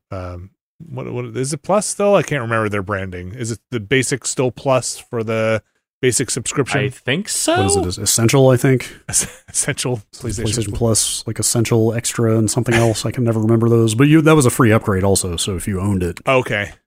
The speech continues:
Speaker 1: I
Speaker 3: you
Speaker 1: think I
Speaker 3: owned
Speaker 1: had
Speaker 3: it
Speaker 1: it
Speaker 3: on
Speaker 1: on
Speaker 3: P S four.
Speaker 1: P C, actually.
Speaker 3: Oh, okay.
Speaker 1: Uh, anyway, it's a good game, too.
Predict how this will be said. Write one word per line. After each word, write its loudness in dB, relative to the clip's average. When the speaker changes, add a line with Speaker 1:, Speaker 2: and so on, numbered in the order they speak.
Speaker 1:
I 4
Speaker 3:
you 4
Speaker 1:
think 4
I 2
Speaker 3:
owned -
Speaker 1:
had 4
Speaker 3:
it 6
Speaker 1:
it 6
Speaker 3:
on 6
Speaker 1:
on 4
Speaker 3:
P 0
S 0
four. 0
Speaker 1:
P 2
C, -2
actually. -4
Speaker 3:
Oh, -8
okay. -12
Speaker 1:
Uh, -6
anyway, -2
it's -4
a -8
good -2
game, -2
too. -12